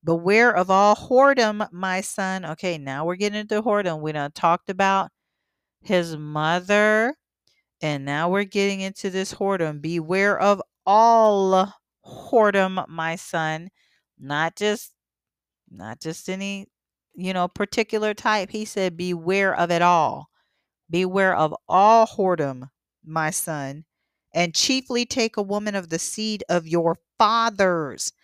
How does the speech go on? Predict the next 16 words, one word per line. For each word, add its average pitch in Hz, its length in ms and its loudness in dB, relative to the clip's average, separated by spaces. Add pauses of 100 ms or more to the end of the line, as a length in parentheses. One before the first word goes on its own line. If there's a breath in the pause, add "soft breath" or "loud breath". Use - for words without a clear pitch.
(460)
Take 214 380 0
not 202 400 -8
a 220 160 -4
strange 233 580 -4
woman 208 680 -4 (120)
to 226 120 -2
be 240 260 0
your 240 160 6
woman, 185 540 -2 (300)
which 196 360 2
is 208 180 -2
not 202 400 -4
of 208 160 2
your 214 200 2
father's 185 640 2
tribe." 208 680 -2